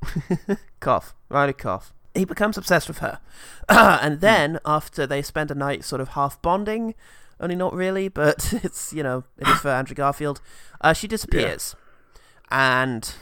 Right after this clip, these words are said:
Speaker 1: all sorts of weird shit's going on. Something to do with three mysterious girls who are always seen together,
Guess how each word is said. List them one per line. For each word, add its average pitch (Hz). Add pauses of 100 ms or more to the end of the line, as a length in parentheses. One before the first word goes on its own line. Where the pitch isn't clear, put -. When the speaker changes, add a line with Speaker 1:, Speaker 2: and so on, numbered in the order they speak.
(840)
Speaker 1:
all 147
sorts 139
of 123
weird 123
shit's -
going 110
on. -
Something 127
to 127
do 127
with 117
three 139
mysterious 120
girls 135
who 117
are 113
always 120
seen 113
together, 139